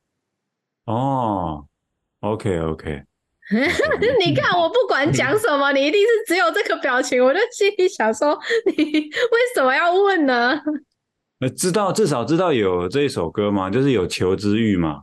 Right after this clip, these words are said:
Speaker 1: 呃，
Speaker 2: 哦。
Speaker 1: 对不对？嗯。
Speaker 2: 我明天再考你一次，他们唱的是哪一首歌？
Speaker 1: 啊，那个就是《练习爱情》。
Speaker 2: 啊，是，是，是，是，是，赞哦。啊，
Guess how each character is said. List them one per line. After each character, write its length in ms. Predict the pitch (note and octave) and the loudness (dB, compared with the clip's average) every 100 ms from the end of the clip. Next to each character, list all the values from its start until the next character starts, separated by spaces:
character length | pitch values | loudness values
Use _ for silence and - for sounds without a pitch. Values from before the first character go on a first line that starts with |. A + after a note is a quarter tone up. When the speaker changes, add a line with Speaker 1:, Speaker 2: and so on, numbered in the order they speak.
| _ | _
Speaker 1:
呃， 120 | - G#2 | -12 -8
Speaker 2:
哦。 300 | - F#3 E3+ | -4 -2 -2
Speaker 1:
对 80 | G#2 | -2
不 80 | F#2 | -2
对？ 100 | F2 - _ _ _ _ _ _ - | -4 -6 _ _ _ _ _ _ -10
嗯。 320 | F2 D2+ C#2 _ - | -6 -6 -8 _ -6
Speaker 2:
我 80 | F#3+ | 0
明 140 | G3 | 2
天 160 | A3+ B3 | 2 0
再 160 | A#3+ | -2
考 280 | A#3 - E3 | -4 -4 -2
你 180 | F3+ D3 | 0 -2
一 60 | C#3 | -4
次， 320 | - C#3+ - - | -4 -4 -4 -8
他 120 | G3+ | -2
们 120 | G3 | -2
唱 180 | - F#3+ | -2 -6
的 80 | E3 | -6
是 140 | - | -6
哪 160 | D#3 - | -6 -8
一 60 | |
首 200 | - - - | -10 -10 -12
歌？ 260 | - - - _ _ _ | -10 -12 -12 _ _ _
Speaker 1:
啊， 340 | G#2 G2 F2 D2+ _ _ _ _ - | -6 -4 -4 -8 _ _ _ _ -4
那 240 | A2 C3 | -2 0
个 200 | A#2 G2 | 0 0
就 120 | A2 | 0
是 420 | G#2+ A2+ G2 F2+ F2+ | -2 0 0 2 0
《练 240 | D3 D3+ | 0 0
习 180 | G#2+ F#2+ | 0 -2
爱 160 | G#2 F#2 | -2 -4
情》。 240 | - - G3+ | -4 -4 -2
Speaker 2:
啊， 200 | E3+ F3+ | -2 -2
是， 180 | G3 F#3 | 0 2
是， 180 | F3 | 2
是， 160 | F3 E3+ | 2 2
是， 180 | D#3+ E3 | 0 -2
是， 200 | - F#3+ | -4 -6
赞 260 | - F#3 | -4 -2
哦。 220 | E3 G#3 E4 _ _ - _ | 0 -2 -4 _ _ -20 _
啊， 100 | - | -10